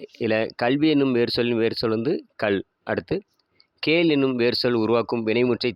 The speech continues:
தேர்வுன்னு கேட்டிருக்காங்க. நாலு ஆன்சருக்கு கேட்டு, கேட்டவர், கேட்டல்,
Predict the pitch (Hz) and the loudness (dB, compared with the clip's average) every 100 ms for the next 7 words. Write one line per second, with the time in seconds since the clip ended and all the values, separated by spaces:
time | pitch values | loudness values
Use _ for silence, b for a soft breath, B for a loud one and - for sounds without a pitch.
0 | 110 104 107 107 101 98 113 135 107 110 | -2 0 -2 -2 -4 -4 -4 -2 0 0
1 | 107 120 110 - - - 117 117 - 160 | -2 -4 -6 -6 -8 -2 -2 -2 -2 -4
2 | - 120 110 - 123 151 - - 117 - | -2 -2 -2 0 0 -2 -6 -4 -2 -2
3 | 147 | -4